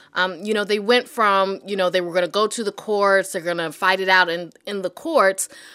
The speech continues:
um, to, to now basically he has been lobbying, you know, the, the states that were certifying the, the, the results, uh, of the votes,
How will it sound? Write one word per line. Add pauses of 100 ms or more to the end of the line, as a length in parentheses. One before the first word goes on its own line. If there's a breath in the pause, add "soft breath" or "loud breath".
(120)
um,
to,
to
now
basically
he
has
been
lobbying, (800)
you
know,
the,
the
states
that
were
certifying
the,
the,
the
results, (360 loud breath)
uh,
of
the
votes,